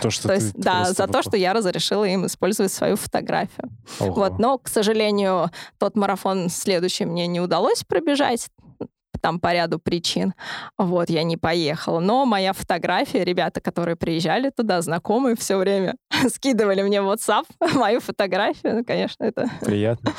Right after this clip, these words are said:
Speaker 2: <laughs> приятно, да.
Speaker 1: Очень, очень круто. А ты к-, в итоге с учеником бежала или просто сама
Speaker 2: А
Speaker 1: на свой
Speaker 2: нет,
Speaker 1: результат?
Speaker 2: получилось вообще так, что, <laughs> что мы опаздывали на старт, и ученик пожертвовал своим кластером хорошим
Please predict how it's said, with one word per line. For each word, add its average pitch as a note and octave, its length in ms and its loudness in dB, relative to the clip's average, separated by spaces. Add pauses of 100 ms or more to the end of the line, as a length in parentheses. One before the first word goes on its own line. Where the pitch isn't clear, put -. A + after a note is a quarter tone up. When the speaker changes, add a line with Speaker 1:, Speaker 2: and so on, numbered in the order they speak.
Speaker 2:
<laughs> - 160 -12
приятно, F#3 580 0
да. F#3 140 2 (240)
Speaker 1:
Очень, - 160 0
очень - 220 -4
круто. G2 340 -4
А B2 100 0
ты B2 240 -2
к-, - 120 -4
в B2 80 2
итоге A#2+ 240 0
с - 100 -2
учеником A#2+ 580 0
бежала G#2 360 0
или G2 140 -2
просто - 340 -4
сама G#3+ 140 2
Speaker 2:
А G#3 40 2
Speaker 1:
на G3+ 60 2
свой G3 100 2 (100)
Speaker 2:
нет, B3 200 4
Speaker 1:
результат? - 200 -6
Speaker 2:
получилось A#3+ 520 2
вообще G#3+ 320 0
так, F3 340 0
что, - 320 -2 (400)
<laughs> - 380 -4
что A3 280 2
мы G3+ 160 2
опаздывали F#3 500 2
на E3+ 180 0
старт, A3 420 0 (160)
и E3+ 200 2
ученик F3+ 540 2
пожертвовал F#3 720 0
своим F#3 320 0
кластером G3 560 0
хорошим - 600 -2